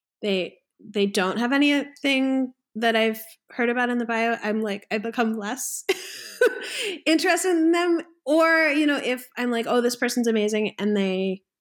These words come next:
in their bio, have all these impressive accomplishments, then I become more interested in them. And so,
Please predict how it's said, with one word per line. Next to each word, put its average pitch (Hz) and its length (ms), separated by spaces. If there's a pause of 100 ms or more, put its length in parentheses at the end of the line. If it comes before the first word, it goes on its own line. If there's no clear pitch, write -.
(560)
in 208 140
their 190 140
bio, 180 360
have 185 260
all 180 140
these 185 380
impressive 202 680
accomplishments, 247 840
then 185 120
I 185 80
become 202 240
more 196 220
interested 269 460
in 277 100
them. 285 140 (360)
And 262 180
so, 240 360